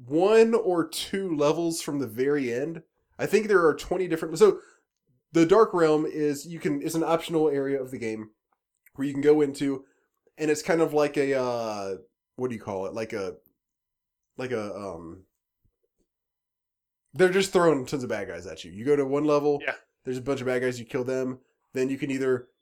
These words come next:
Speaker 1: go back out and exit or go down to the next level. And each level gets progressively harder with harder bad guys and all that kind of stuff. Um, I, and there are twenty levels in the whole thing. I think I played it two or three times and got to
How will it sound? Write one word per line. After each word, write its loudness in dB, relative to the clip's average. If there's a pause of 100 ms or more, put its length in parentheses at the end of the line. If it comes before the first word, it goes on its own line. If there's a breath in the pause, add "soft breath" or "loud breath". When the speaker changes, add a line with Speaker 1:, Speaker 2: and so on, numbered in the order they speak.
Speaker 1:
go 4
back 2
out 2
and -6
exit -2
or -4
go 0
down -2
to -10
the -8
next -10
level. -16 (340)
And 0
each 0
level 2
gets -2
progressively -4
harder 0
with -4
harder -2
bad -6
guys -4
and -10
all -8
that -8
kind -8
of -10
stuff. -10 (920)
Um, -8 (760)
I, -8 (160)
and 0
there 4
are 6
twenty 0
levels 2
in -6
the -6
whole -6
thing. -12 (1200)
I 0
think -2 (180)
I -2
played 4
it -4
two -6
or -2
three -4
times -2
and -6
got -4
to -6